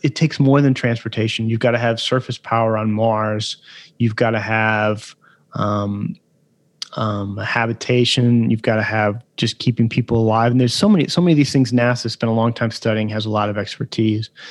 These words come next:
And so I, I, it's, it's difficult for me to see SpaceX just saying, like, "Okay, it's twenty twenty-eight, we're launching fifteen people to Mars." Um, I think it will be a mission with nasa, and super difficult for me to see that happening before twenty thirty.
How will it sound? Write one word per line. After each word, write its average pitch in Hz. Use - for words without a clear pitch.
And 120
so 123
I, 127
I, 170
it's, 160
it's 160
difficult 156
for 143
me 135
to 135
see 131
SpaceX 123
just 120
saying, 120
like, 120
"Okay, 151
it's 135
twenty 139
twenty-eight, 127
we're 120
launching 120
fifteen 120
people 117
to 110
Mars." 107
Um, 117
I 131
think 131
it 127
will 123
be 113
a 110
mission 113
with 120
nasa, 117
and 107
super -
difficult 127
for -
me 113
to 110
see 113
that 107
happening 107
before 107
twenty 104
thirty. 117